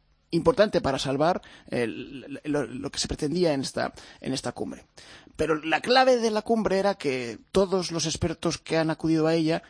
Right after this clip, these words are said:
esperaban que fuese un acuerdo vinculante. Es decir, que jurídicamente los países que lo firmen, los ciento noventa y cinco naciones,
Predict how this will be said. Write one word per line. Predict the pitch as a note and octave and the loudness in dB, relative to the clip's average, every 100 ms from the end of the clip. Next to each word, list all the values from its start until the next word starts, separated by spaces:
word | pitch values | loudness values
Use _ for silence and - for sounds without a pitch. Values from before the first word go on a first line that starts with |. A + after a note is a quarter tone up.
| - | -12
esperaban | - - D#3+ C3+ D#3 | -6 -2 0 0 0
que | C#3 | -4
fuese | D3+ E3 | -6 -2
un | |
acuerdo | D#3 - D#3 | -2 -2 0
vinculante. | F3+ E3 - A#2 A2+ - - - - | 2 0 -2 -2 -4 -8 -20 -20 -10
Es | C3+ | -6
decir, | C#3+ D#3 | -4 -4
que | D#3 | -4
jurídicamente | E3 F#3+ G#3 G#3+ G3+ F#3+ F#3+ E3+ E3+ | 0 0 2 0 2 2 0 -2 -2
los | D3 | -2
países | - A2+ E3+ F3+ | -4 -4 -2 -4
que | - | -4
lo | D#3 | -6
firmen, | - G#3+ F3+ C#3 | -2 -2 -2 -2
los | - | -4
ciento | F#3 G#3 G3+ | -8 -8 -8
noventa | F#3 F#3 | -8 -8
y | |
cinco | F#3 F3 E3+ | -8 -6 -6
naciones, | D#3+ F3+ F3+ | -6 -6 -8